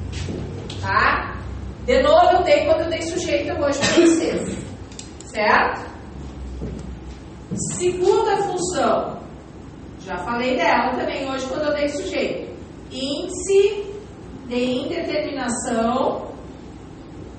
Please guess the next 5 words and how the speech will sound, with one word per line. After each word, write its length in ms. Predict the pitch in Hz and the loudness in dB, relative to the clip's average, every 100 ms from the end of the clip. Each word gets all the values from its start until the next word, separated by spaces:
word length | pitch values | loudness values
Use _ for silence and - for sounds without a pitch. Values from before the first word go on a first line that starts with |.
| - | -10
do 120 | 214 | -8
sujeito. 640 | 208 - 381 392 - - - - - - - - - - - - - - - - - - - - - - - - - - - - - - - - - 165 - - - - - - - - - - | -8 -4 -2 -2 -2 -6 -12 -14 -16 -16 -16 -16 -16 -16 -16 -16 -16 -16 -16 -16 -16 -16 -16 -16 -16 -16 -16 -14 -16 -16 -14 -14 -14 -12 -12 -10 -10 -10 -10 -12 -10 -8 -8 -8 -10 -14 -16 -6
Tre-, 440 | 294 294 277 269 | 2 6 6 4
terceira 680 | 285 285 277 - 320 - - | 2 2 2 4 4 6 4
função. 760 | - - - 571 - - - | 4 2 2 4 4 2 -4